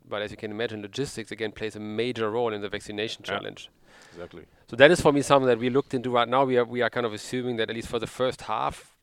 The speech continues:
Speaker 1: next year, I don't think much will change
Speaker 2: Yeah.
Speaker 1: when it comes to, um, restrictions and, and, and physical meetings, and then hopefully it eases up in the second half.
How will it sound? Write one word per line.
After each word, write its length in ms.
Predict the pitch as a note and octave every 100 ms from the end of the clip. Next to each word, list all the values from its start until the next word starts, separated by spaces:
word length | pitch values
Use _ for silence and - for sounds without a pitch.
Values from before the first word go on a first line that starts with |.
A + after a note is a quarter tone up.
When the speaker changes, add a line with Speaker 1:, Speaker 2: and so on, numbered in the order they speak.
| -
Speaker 1:
next 300 | A#2+ B2 B2+
year, 80 | G#2
I 80 |
don't 140 | A#2+ A2+
think 320 | A#2 A2 -
much 320 | A2 A2 -
will 80 | G#2+
change 520 | - G#2 A2+ D3 - - -
Speaker 2:
Yeah. 80 | - - _ _ _
Speaker 1:
when 120 | - A2
it 100 | -
comes 300 | A2+ A2 -
to, 420 | A#2 A2+ A2 G#2+ -
um, 320 | G#2 G#2+ G#2+
restrictions 840 | A2 - A2 - A2+ A2 A2 -
and, 180 | G2+ G2
and, 240 | G2+ G2+ G#2
and 140 | G2+
physical 340 | A#2+ A2+ A2
meetings, 380 | G#2+ B2+ D#3+ B2+
and 100 | G#2+
then 120 | G#2+
hopefully 360 | F#2+ A2+ - A2+
it 100 | G#2
eases 280 | G#2 G#2+ G#2+
up 160 | G#2 G2+
in 80 |
the 80 | G2+
second 300 | - G#2+ B2
half. 340 | B2 D#3+ -